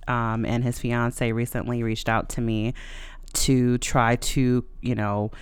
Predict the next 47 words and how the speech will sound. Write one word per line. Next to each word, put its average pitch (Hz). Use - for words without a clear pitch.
be 127
a 123
good 127
fiance, 131
win 131
Fiance 131
of 127
the 131
Year 131
award, 120
I 120
guess, 117
and 120
try 123
to -
connect 120
my 123
father 131
and 135
I. 131
So 120
she 120
and 127
I 123
had 127
a -
brief 120
discussion, 143
and, 117
you 120
know, 110
I 110
just 113
had 117
to 117
tell 117
her 110
what 113
was 117
what 113
'cause -
I'm 117
just 110
not 113
<laughs> 110
interested. 139
Um, 135